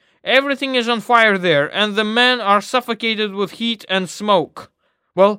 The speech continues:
come on, let's get some of them to put the fire out." "I'll do that, but you report to the Admiral. Perhaps he'll give us some orders."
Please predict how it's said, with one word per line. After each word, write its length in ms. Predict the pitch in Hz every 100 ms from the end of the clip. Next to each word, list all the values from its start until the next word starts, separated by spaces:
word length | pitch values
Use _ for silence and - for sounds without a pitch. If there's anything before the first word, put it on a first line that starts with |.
| -
come 180 | 240 277
on, 280 | 262 196
let's 240 | 208 247 190
get 220 | 269 240
some 260 | - 277 254
of 60 |
them 160 | 247 226
to 100 | 240
put 240 | 226 269
the 80 | 226
fire 360 | 233 226 214 196
out." 400 | 165 131 - - _ _ _ _
"I'll 180 | 156 180
do 160 | 190 220
that, 340 | 208 240 185
but 180 | 160 180
you 60 | 202
report 340 | 196 - 262
to 100 | 240
the 140 | 208 208
Admiral. 560 | 196 165 135 123 110 _ _ _ _ _ _ -
Perhaps 360 | 151 190 180
he'll 260 | - 165 160
give 100 | 190
us 120 | 151
some 200 | - 151
orders." 560 | 143 139 123 85 -